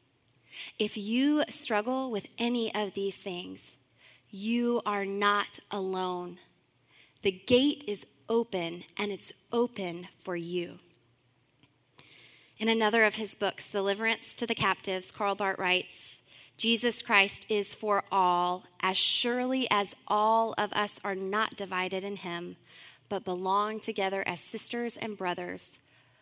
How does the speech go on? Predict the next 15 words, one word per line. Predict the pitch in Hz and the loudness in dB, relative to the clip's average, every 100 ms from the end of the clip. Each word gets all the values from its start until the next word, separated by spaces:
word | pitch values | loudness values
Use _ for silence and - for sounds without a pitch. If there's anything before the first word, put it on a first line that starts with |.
| _ _ _ | _ _ _
All | 196 190 196 214 | 4 6 6 4
of | 214 214 | 0 0
us | 208 - | 0 -2
poor | - 220 | -4 -6
sinners, | 208 208 185 180 180 - - _ _ _ _ - | -4 -4 -4 -8 -6 -6 -8 _ _ _ _ 0
all | 196 196 185 180 | 4 4 4 0
of | 180 | -4
us | 185 - 190 | -2 -2 0
rich | 180 - - | -2 -2 -4
through | 196 | -4
his | 180 190 | -6 -4
mercy." | 180 170 - 98 175 _ _ _ _ _ _ _ - - - | -4 -2 -4 -4 -12 _ _ _ _ _ _ _ -20 -20 -10
Because | 180 208 | -6 -2
the | 202 | -2
truth | - - 214 - | -2 -2 -2 -4